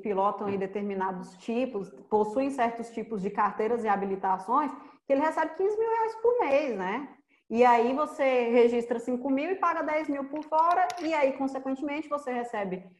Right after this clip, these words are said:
férias a menor, F G T S a menor, recolhe I N S S a menor, isso pode influen-, na sua, influenciar na sua aposentadoria,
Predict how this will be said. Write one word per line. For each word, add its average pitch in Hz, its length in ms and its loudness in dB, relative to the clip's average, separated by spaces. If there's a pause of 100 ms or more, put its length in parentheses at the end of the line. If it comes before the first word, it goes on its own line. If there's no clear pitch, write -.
(140)
férias 277 400 4
a 233 100 2
menor, 226 720 2
F 214 180 -4
G 240 140 2
T 240 100 -2
S 269 300 0
a 247 60 -2
menor, 220 560 2
recolhe 262 520 2
I 277 40 0
N 262 120 0
S 247 180 -4
S 233 180 -4
a 233 40 -4
menor, 220 320 0
isso 262 120 -4
pode 226 200 -2
influen-, 226 240 -4
na 220 120 -4
sua, 220 340 -6
influenciar 214 560 -4
na 208 120 -2
sua 214 120 -8
aposentadoria, 196 840 -4